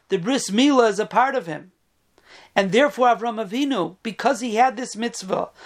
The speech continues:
that he made sure to do to perfection, a, a mitzvah that he was willing to risk his life for, the mitzvah of milah, he had to make sure that he had a guf naki. And he would not say a sheker.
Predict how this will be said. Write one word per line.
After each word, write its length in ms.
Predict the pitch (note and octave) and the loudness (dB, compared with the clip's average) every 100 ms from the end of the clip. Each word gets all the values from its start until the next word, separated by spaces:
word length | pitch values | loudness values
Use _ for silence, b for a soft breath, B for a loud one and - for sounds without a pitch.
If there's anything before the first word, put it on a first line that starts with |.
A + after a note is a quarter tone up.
| B - | B 0
that 220 | - - - - | 0 0 -12 -16
he 640 | - B3 E4 D#4 G3+ - b - | 0 4 6 4 0 -8 b -6
made 320 | G3+ C#4 G#3+ | -2 0 0
sure 320 | - C4+ C#4 | 2 2 2
to 140 | - A#3 | 0 -2
do 260 | G3 C#4+ | 4 4
to 140 | C4+ B3+ | 4 2
perfection, 840 | A#3+ B3 B3+ B3+ - G3+ C3+ - b b b - | 4 4 4 0 -4 -10 -10 -14 b b b 0
a, 160 | B3+ G3+ F#3+ - - | 0 -2 -16 -18 2
a 260 | A#3 A#3 F#3 | 2 2 -2
mitzvah 520 | G#3+ C#4+ E4 - C4 B3 | -6 -6 -6 -2 0 2
that 120 | B3+ | 2
he 80 | B3+ | 0
was 160 | G3+ | -6
willing 220 | C4 D4 | -4 -2
to 120 | B3 B3+ | -2 -2
risk 280 | D4 - | -2 -2
his 180 | C4 A3+ | -4 0
life 320 | A#3+ C4+ D4 | 4 4 2
for, 440 | - A#3 G3 C#3 - b b | -4 -2 2 2 0 b b
the 120 | F3+ | -4
mitzvah 400 | G3 B3 - A3 | -2 -4 -2 0
of 120 | G3+ | 0
milah, 640 | F3 G3+ A3 A#3 B3+ B3+ - b b b b | -2 -2 2 2 2 -2 -10 b b b b
he 180 | F#3+ G3+ | -2 0
had 200 | G#3 G3+ | 0 -2
to 80 | |
make 240 | G3 G#3 E3 | -6 -6 -4
sure 540 | - A3 F#3+ C3+ B2+ b - | 2 4 4 2 -2 b -10
that 120 | C#3+ | -6
he 100 | E3+ | 2
had 140 | G#3+ F3 | 2 2
a 60 | |
guf 280 | D3 F#3 - | -2 -4 -2
naki. 480 | D#3 D#3+ - - _ _ _ b b b - | 0 0 -4 -18 _ _ _ b b b -4
And 120 | D3 | 0
he 100 | E3 | 2
would 180 | E3+ D#3+ | 2 2
not 280 | E3+ G#3+ | 2 0
say 200 | - A3+ | -4 -4
a 40 | A3 | -2
sheker. 560 | - A3 B3+ - B2+ | 0 0 0 -4 -12